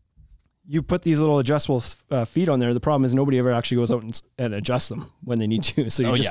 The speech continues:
Speaker 2: yeah, exactly.
Speaker 1: your deck just ends up out of level.
Speaker 2: Right, like my deck. It's like shoes. I know this is a weird
Speaker 1: Oh,
Speaker 2: analogy.
Speaker 1: so, okay. Look, oh, see it through. I wanna hear this analogy.
Speaker 2: Okay, so, like, helical piles are like shoes. Like, you use your feet every day.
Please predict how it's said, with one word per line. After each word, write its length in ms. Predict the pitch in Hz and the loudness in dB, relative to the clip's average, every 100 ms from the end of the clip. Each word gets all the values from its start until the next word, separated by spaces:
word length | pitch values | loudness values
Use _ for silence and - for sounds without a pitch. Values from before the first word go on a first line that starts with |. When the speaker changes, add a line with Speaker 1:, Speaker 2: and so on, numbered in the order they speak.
| - | -4
Speaker 2:
yeah, 60 | 104 | -6
exactly. 300 | 139 127 156 | 0 0 0
Speaker 1:
your 60 | |
deck 60 | 143 | 0
just 180 | 143 143 | -2 0
ends 140 | 120 | 0
up 100 | 127 - | -2 0
out 140 | 127 | 0
of 60 | 104 | 2
level. 280 | 120 87 - _ _ _ _ | 0 -2 -14 _ _ _ _
Speaker 2:
Right, 220 | 95 90 - _ 98 | -6 -6 -8 _ -6
like 160 | 98 | -6
my 120 | 92 | -6
deck. 280 | 85 - - - _ _ _ _ _ _ _ | -6 -8 -10 -20 _ _ _ _ _ _ _
It's 80 | - | -4
like 120 | 165 | -2
shoes. 580 | - - 117 107 82 - _ _ _ _ _ _ _ _ _ _ - | -2 -2 -2 -2 -4 -6 _ _ _ _ _ _ _ _ _ _ -10
I 60 | |
know 140 | 92 87 | -6 -2
this 140 | 92 | -2
is 60 | - | -4
a 60 | 87 | -6
weird 140 | 110 | -6
Speaker 1:
Oh, 40 | 139 | -2
Speaker 2:
analogy. 240 | 156 - - 127 | -2 -2 -4 -6
Speaker 1:
so, 60 | |
okay. 260 | 127 190 185 | -4 -2 -2
Look, 280 | 143 131 165 139 151 | -2 -4 -6 -14 -4
oh, 180 | 147 269 | -4 -4
see 180 | 135 180 | -2 0
it 80 | 220 | 0
through. 220 | 196 175 | 0 0
I 40 | 123 | 2
wanna 160 | 143 | 2
hear 120 | 143 | 2
this 120 | 151 147 | 0 0
analogy. 240 | 143 143 | 0 0
Speaker 2:
Okay, 40 | 117 | 0
so, 140 | 123 | 0
like, 180 | 113 101 | 0 -2
helical 360 | 147 143 131 | -2 -2 -4
piles 400 | 104 104 110 95 - - - _ _ _ _ - | -4 -2 -2 -2 -14 -20 -20 _ _ _ _ -6
are 80 | 107 | -4
like 200 | 98 95 | -2 -4
shoes. 580 | - 147 139 85 - - _ - | -2 0 0 -2 -6 -8 _ -8
Like, 180 | 92 - | -8 -6
you 160 | - 104 | -2 0
use 240 | 107 120 | 0 -2
your 100 | 107 | -4
feet 400 | - - 135 - - | -6 -4 -4 -4 -4
every 320 | 104 101 90 | -2 0 -4
day. 460 | 85 90 135 - | -2 -2 -4 -6